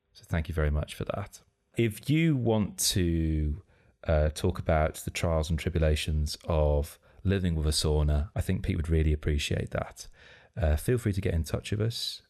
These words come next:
at stayinginpodcast at gmail dot com. You can find us on Twitter, Facebook, Instagram. At Staying In Pod is our handle for all of those, uh, platforms.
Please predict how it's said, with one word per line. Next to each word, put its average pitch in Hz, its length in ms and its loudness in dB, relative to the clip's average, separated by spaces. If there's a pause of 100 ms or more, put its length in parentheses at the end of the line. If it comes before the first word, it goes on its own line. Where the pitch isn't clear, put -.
(260)
at 82 240 -4
stayinginpodcast 98 1600 -2
at - 120 -6
gmail 76 420 0
dot - 220 -6
com. 117 380 -2 (360)
You 90 80 -2
can 80 320 0
find 85 380 0
us 85 240 -2
on 80 420 2
Twitter, 120 560 0
Facebook, 104 920 0
Instagram. 107 720 0 (440)
At - 220 -4
Staying 98 360 2
In 87 140 4
Pod 107 460 0
is 85 200 2
our 78 160 2
handle 90 440 2
for - 200 -12
all 104 300 2
of 78 120 0
those, - 480 -4 (240)
uh, 73 180 0 (100)
platforms. - 760 -4